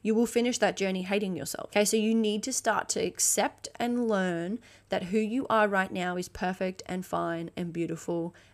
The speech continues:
and just the person you need to be, okay? Then, all right,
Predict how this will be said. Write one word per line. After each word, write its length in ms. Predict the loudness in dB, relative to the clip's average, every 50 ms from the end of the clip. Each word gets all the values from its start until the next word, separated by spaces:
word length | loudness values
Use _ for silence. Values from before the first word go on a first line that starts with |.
| _ _
and 220 | -4 -2 -2 -4
just 320 | -2 0 0 0 0 -2 -8
the 60 | -8
person 380 | -6 -4 -4 -4 -4 -6 -6 -6
you 80 | -4
need 180 | -2 -2 -4 -4
to 60 | -6
be, 220 | -8 -8 -8 -8 -14 _ _ -6
okay? 300 | -4 2 2 4 4 4
Then, 640 | 2 4 4 4 6 6 4 4 2 0 -2 -6 -8 _ _ _ _ _ _ _ _ _
all 120 | 2 4
right, 220 | 6 6 4 4